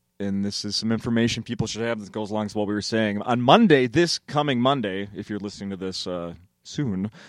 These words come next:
June twenty-seventh, Minneapolis City Planning Commission will de-, determine the future of Acme.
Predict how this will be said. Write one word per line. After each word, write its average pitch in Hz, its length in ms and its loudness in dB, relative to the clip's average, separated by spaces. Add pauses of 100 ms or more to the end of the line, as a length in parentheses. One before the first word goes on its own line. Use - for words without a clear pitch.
(120)
June 127 160 4
twenty-seventh, 123 920 4
Minneapolis 113 680 2
City 117 220 0
Planning 110 320 2
Commission 95 440 -2
will 95 120 -2
de-, 80 140 -10
determine 104 480 2
the 98 60 2
future 101 340 0
of 87 80 -2
Acme. 90 560 -6